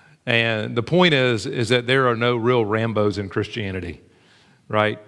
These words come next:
Um, tigers and the re-, and, uh, snakes are solitary creatures. People aren't.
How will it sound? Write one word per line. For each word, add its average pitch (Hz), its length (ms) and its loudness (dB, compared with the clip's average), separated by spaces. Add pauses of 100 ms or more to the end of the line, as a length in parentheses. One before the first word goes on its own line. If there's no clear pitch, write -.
(420)
Um, 104 580 0 (720)
tigers 135 680 0
and 110 760 -2
the 110 140 -2
re-, 110 200 2
and, 110 420 0
uh, 101 300 2
snakes 127 440 0
are 123 200 2
solitary 127 500 2
creatures. 139 540 0
People 131 380 0
aren't. 127 260 2